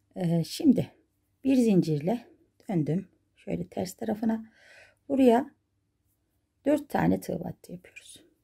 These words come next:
Üç zincir. Ee,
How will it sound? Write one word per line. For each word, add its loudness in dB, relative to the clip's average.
Üç -4
zincir. 4
Ee, -6